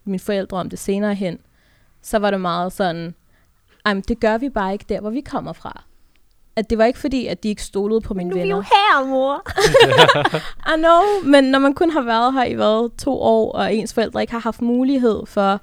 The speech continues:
Speaker 2: Mm.
Speaker 1: at interagere med andre danske forældre,
Speaker 2: Mm.
Speaker 1: for eksempel, og ikke har haft mulighed for bare at kommunikere med dem, så er det jo
Speaker 2: Mm.
Speaker 1: svært for dem at forstå,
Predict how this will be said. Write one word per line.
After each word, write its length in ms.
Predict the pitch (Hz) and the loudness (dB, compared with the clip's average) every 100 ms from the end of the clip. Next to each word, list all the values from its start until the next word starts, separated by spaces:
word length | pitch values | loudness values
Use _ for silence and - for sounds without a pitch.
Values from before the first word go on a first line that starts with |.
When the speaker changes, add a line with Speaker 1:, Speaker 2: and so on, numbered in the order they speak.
| _ | _
Speaker 2:
Mm. 340 | 226 226 220 220 _ - | -4 -4 -4 -8 _ -2
Speaker 1:
at 100 | 220 | -2
interagere 560 | 226 233 214 254 220 | 0 0 0 -2 -2
med 120 | 220 202 | -2 -2
andre 320 | 208 208 220 | -2 -2 -2
danske 340 | 214 202 220 240 | -2 -4 -4 -4
forældre, 300 | 226 233 226 | -2 0 0
Speaker 2:
Mm. 20 | |
Speaker 1:
for 80 | 226 | -2
eksempel, 540 | - 214 - - 185 - | -4 -6 -6 -8 -8 -6
og 160 | 196 | -4
ikke 120 | 208 | -4
har 120 | 233 220 | -2 -4
haft 220 | 196 _ - _ _ | -4 _ -20 _ _
mulighed 480 | - 220 233 226 214 | -4 0 0 2 0
for 160 | - 208 | 0 -6
bare 680 | 202 190 185 208 - 196 185 | -2 -2 0 -2 -4 -4 -4
at 80 | - _ _ _ | -6 _ _ _
kommunikere 480 | - 226 226 - 320 | -2 0 0 -2 -2
med 160 | 208 | -4
dem, 120 | 185 202 | -8 -4
så 100 | 226 | 2
er 40 | |
det 60 | 226 | 2
jo 60 | |
Speaker 2:
Mm. 60 | 233 | 2
Speaker 1:
svært 240 | 285 - | 0 -2
for 120 | - | -2
dem 100 | 240 | -4
at 60 | 233 | -6
forstå, 440 | - - - 269 | -10 -8 -2 -2